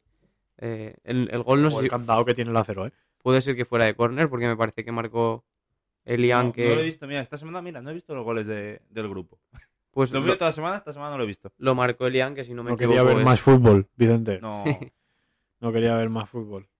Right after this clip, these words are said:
Speaker 3: No, no sé por qué no lo he visto. Lo veo incluso el domingo que lo sacan, o sea, se me ha, bueno, se me ha pasado, ya lo
Speaker 1: Mm.
Speaker 3: veré.
Speaker 2: Claro.
Speaker 3: El
Speaker 1: Pues el, el gol fue obra de,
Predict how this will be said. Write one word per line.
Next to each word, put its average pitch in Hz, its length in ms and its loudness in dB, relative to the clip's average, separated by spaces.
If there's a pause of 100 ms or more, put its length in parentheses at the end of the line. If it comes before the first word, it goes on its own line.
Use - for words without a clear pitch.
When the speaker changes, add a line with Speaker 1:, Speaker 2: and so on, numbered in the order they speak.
(180)
Speaker 3:
No, 143 240 -6
no 170 180 -10
sé 180 120 -4
por 190 120 -8
qué 156 80 0
no 127 100 -4
lo 107 40 -2
he 113 40 0
visto. 147 200 -4
Lo 120 140 -2
veo 143 160 0
incluso 156 280 -4
el 123 80 -4
domingo 127 300 -6
que 117 60 -4
lo 101 80 -6
sacan, 98 340 -10
o 101 60 -20
sea, 87 260 -16 (1000)
se 113 60 -10
me 104 60 -6
ha, 92 180 -10
bueno, 127 220 -14
se - 40 -12
me 117 60 -4
ha 110 60 -8
pasado, 87 240 -20 (120)
ya 110 120 -8
lo 107 60 -4
Speaker 1:
Mm. 104 40 -8
Speaker 3:
veré. 87 160 -14 (380)
Speaker 2:
Claro. 113 340 -18
Speaker 3:
El 107 100 -8
Speaker 1:
Pues 120 340 2 (180)
el, 120 560 4
el 117 160 2
gol 117 200 2
fue 123 180 2
obra 113 200 6
de, 113 380 2